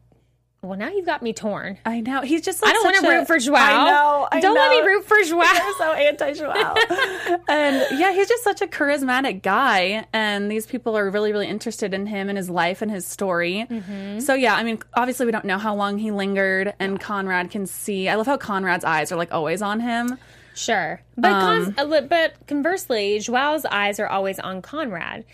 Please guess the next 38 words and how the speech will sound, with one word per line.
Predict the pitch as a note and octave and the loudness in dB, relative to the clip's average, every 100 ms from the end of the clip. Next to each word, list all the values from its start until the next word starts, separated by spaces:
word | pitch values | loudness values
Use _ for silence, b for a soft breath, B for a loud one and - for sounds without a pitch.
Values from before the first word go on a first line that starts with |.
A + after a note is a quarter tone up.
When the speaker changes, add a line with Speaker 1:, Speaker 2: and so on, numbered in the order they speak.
| b _ | b _
Speaker 1:
Like, | G#3+ G#3 | -4 -4
Joao's | G#3+ A#3+ D#4 D4 - | 0 0 0 -2 -2
always | A#3 A#3+ A3+ G3+ | -2 0 -2 -4
judging | G3+ F#3+ G3 G3 | -4 -4 -6 -6
the | |
way | F#3 F3+ | -4 -4
that | F3 | -6
Conrad | - F#4 E4+ F#3 F3 | -8 -8 -4 -4 -4
does | E3+ D3+ | -6 -6
things | - C#3+ - - G3 | -8 -10 -8 -12 -6
Speaker 2:
True. | F#3+ | -2
Speaker 1:
and, | D#3 F2+ | -2 -4
and | G#3+ G3+ | -8 -4
judging | G3 G3 G3 F3+ | -6 -4 -8 -8
his, | F3 A3+ B3 A3+ - | -8 -6 -6 -8 -12
um, | F3+ F3 E3 E3 E3 - - B B B B B | -10 -8 -8 -10 -14 -16 -20 B B B B B
his | A3 G#3+ | -12 -12
call | - A#3 B3+ F3 F#3+ A#3 _ _ | -4 0 0 -2 -6 -8 _ _
on | G3 | -6
a | G3+ | -4
lot | F#3 | -4
of | F3+ | -4
things. | G3 F#3+ - | -6 -8 -8
So | D4+ C4+ | -4 -2
do | D4+ | 0
you, | E4 D4 - A#3 | 0 0 -6 -6
do, | B3 A#3+ | -4 -4
so | A#3+ A#3+ A#3 | -2 0 0
if | A3+ A3+ | -4 -4
you | B3 | -2
agree | B3+ A#3+ A3 B3+ C#4 D#4 | -2 -4 -4 -4 -2 -2
then | A#3+ G3+ F#3+ F#3+ | -2 -2 -2 -4
that | F#3+ | -4
it's | F#3 F#3+ | -2 -4
okay | F3+ G3+ | -8 -10
for | F#3+ F#3+ | -8 -8
him | F#3+ F3+ | -6 -8
to | - - F#3 E3+ | -10 -10 -8 -8